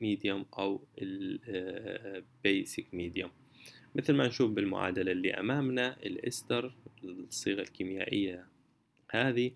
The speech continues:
آه، بوجود الأسيد ممثل بالبروتون ممكن أن تتحلل إلى الألديهايد والكحول،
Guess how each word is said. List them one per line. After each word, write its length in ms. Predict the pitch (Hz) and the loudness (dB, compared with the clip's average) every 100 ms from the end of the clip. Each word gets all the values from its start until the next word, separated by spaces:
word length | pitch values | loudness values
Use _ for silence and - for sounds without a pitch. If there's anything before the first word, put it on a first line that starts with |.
| - - - _ | -8 -20 -20 _
آه، 320 | - 98 90 90 | -2 0 2 0
بوجود 460 | 95 92 - 135 | 2 2 4 4
الأسيد 480 | 131 - 113 - 92 | 4 2 0 -2 -4
ممثل 480 | 92 98 110 - 90 | -4 -4 -4 -4 -4
بالبروتون 920 | 95 98 - - 139 139 135 123 117 | -4 -8 -8 0 2 2 2 2 2
ممكن 360 | 113 110 - | -2 -2 -6
أن 140 | 113 92 | -8 -6
تتحلل 440 | - - 107 104 | -8 -4 0 0
إلى 220 | 95 - - | 0 -2 -4
الألديهايد 760 | - - 110 107 101 87 87 | -8 -2 0 2 0 0 -4
والكحول، 640 | - - - 90 123 143 151 | -4 -6 -8 -2 4 4 4